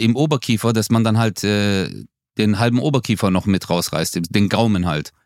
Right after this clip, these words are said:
Und bei ihm war das der Fall. Äh, und dann hatte der ganz schlimme Entzündung. Äh, Henry der Achte hatte zum Beispiel eine schlimme Entzündung am Bein. Der hat so gestunken, haben voll viele gesagt, auch beim Sex.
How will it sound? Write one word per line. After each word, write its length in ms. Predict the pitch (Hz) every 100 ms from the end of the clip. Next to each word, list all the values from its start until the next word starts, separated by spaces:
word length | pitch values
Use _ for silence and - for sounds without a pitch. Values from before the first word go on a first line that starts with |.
| _ _
Und 160 | - 104
bei 100 | 113
ihm 180 | 120 120
war 100 | 117
das 180 | 113 -
der 80 |
Fall. 320 | 117 120 87 - _ _ _ _ _
Äh, 440 | - 98 98 98 196
und 120 | 98
dann 140 | 107
hatte 180 | 117 127
der 120 | 113
ganz 240 | 101 123 135
schlimme 220 | 131 127
Entzündung. 420 | 113 147 127 92 -
Äh, 180 | 104 101
Henry 280 | 131 135
der 160 | 127 117
Achte 240 | 131 -
hatte 180 | 147 151
zum 140 | - 139
Beispiel 260 | 139 135
eine 100 | 131
schlimme 520 | 120 - 135 156 147 -
Entzündung 520 | 120 - 147 147 123
am 220 | 113 104
Bein. 420 | 113 139 123 170 - _ _
Der 80 | 110
hat 80 | 110
so 120 | 143
gestunken, 760 | 156 139 - 165 180 110 123 165 _ _ _ -
haben 100 | 101
voll 160 | 120
viele 180 | 110 110
gesagt, 300 | 104 107 123
auch 100 | 104
beim 180 | - 113
Sex. 460 | - 135 117 -